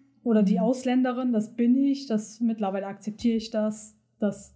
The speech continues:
Speaker 1: ist einfach so. Ja, also ich, ich sag, ich fühle mich europäisch mit Zügen aus der Türkei und zieh mir das raus, was ich gut finde aus der türkischen Kultur und den Rest lasse ich dann so stehen.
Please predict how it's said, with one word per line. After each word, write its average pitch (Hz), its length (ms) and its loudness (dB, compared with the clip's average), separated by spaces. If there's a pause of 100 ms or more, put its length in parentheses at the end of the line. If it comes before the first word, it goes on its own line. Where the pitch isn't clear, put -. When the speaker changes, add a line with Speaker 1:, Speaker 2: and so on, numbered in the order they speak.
(140)
Speaker 1:
ist 208 200 -14
einfach 214 340 2
so. 220 400 -4 (720)
Ja, 180 480 -2 (100)
also 208 200 0
ich, - 300 -6
ich 240 120 -6
sag, 208 220 -2
ich 208 80 -12
fühle 226 180 0
mich 214 160 0
europäisch 214 880 -4
mit 214 220 0
Zügen 220 500 0
aus 208 160 -6
der 214 120 -6
Türkei 208 720 -6
und 190 280 -8 (260)
zieh 247 220 6
mir 240 180 8
das 233 300 -2
raus, 233 340 -4
was 220 160 -6
ich - 240 -10 (360)
gut 294 200 6
finde 277 520 2
aus 240 120 -2
der 247 160 -6
türkischen 254 460 -4
Kultur 247 580 -4
und 226 140 4
den 214 160 4
Rest 208 380 -6
lasse 214 220 -4
ich 208 80 -10
dann 196 160 -10
so 202 80 -6
stehen. 190 520 -8